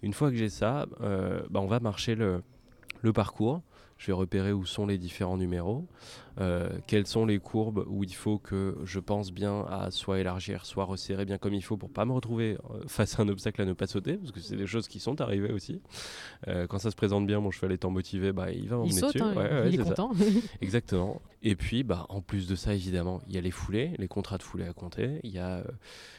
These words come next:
Speaker 1: les points de difficulté particuliers, euh, savoir, euh, si on est sur, euh,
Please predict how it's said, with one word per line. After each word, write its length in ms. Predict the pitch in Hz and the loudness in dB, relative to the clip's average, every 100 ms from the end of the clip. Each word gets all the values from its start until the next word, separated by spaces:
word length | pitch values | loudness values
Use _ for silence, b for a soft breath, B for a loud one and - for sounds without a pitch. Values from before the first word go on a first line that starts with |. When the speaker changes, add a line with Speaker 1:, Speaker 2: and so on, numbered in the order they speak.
| B | B
Speaker 1:
les 200 | 90 87 | -4 -2
points 200 | 87 - | 0 0
de 60 | 98 | 0
difficulté 500 | 92 - - 87 98 | 0 -4 -10 -4 -2
particuliers, 920 | 92 90 - - 90 92 127 160 165 147 | -2 -6 -10 -8 -4 0 2 2 2 2
euh, 280 | 95 90 | 2 0
savoir, 480 | 90 85 87 104 113 | -2 -4 -4 -2 0
euh, 100 | 95 | -2
si 200 | 90 - | -2 -6
on 180 | 85 85 | -6 -4
est 100 | 92 | -4
sur, 380 | - - 101 | -4 -4 -4
euh, 60 | 101 | -4